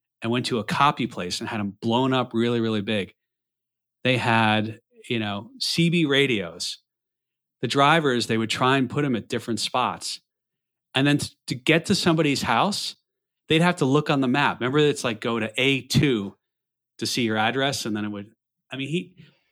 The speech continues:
the way, and you think about, you know, he was way early.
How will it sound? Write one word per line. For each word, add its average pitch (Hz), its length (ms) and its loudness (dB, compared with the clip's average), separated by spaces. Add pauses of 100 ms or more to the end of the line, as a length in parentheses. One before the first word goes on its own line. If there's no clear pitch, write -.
(140)
the 151 80 -2
way, 175 540 4
and 151 340 -8
you 143 80 -2
think 190 220 0
about, 123 340 2
you 135 60 -10
know, 117 140 -4
he 147 140 0
was 185 160 0
way 143 280 2
early. 107 480 -4